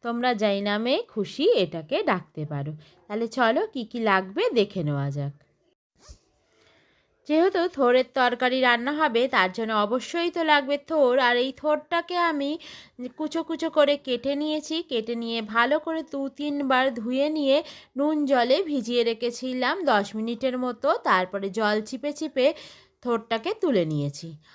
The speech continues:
আর চলো, এখানে কি কি লাগবে দেখিয়ে দিই। লাগবে ডুমো ডুমো করে কাটা আলু, চিংড়ি মাছ, আদা বাটা আর চেরা কাঁচা লঙ্কা।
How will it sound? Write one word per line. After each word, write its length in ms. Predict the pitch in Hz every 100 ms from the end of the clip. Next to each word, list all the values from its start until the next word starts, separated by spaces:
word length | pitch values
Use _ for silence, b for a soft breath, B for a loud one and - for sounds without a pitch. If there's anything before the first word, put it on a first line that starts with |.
| b
আর 220 | - 240 302
চলো, 280 | 381 381
এখানে 240 | 349 339 330
কি 120 | 311
কি 140 | 285 311
লাগবে 380 | 294 277 262 285
দেখিয়ে 320 | 269 - 269
দিই। 180 | 302 453
লাগবে 360 | 339 233 226
ডুমো 240 | 226 240 240
ডুমো 240 | 240 247
করে 200 | 247 254
কাটা 340 | 247 208 214 226
আলু, 440 | 190 185 175 208 359 - B B _
চিংড়ি 460 | - 330 320 320 285
মাছ, 480 | 220 190 262 - - b b b
আদা 300 | 208 233 294
বাটা 460 | 302 254 220 - 208 339 B B
আর 220 | 180 233 440 -
চেরা 340 | 285 208 226
কাঁচা 340 | 294 214 170 175
লঙ্কা। 500 | 160 156 151 151 156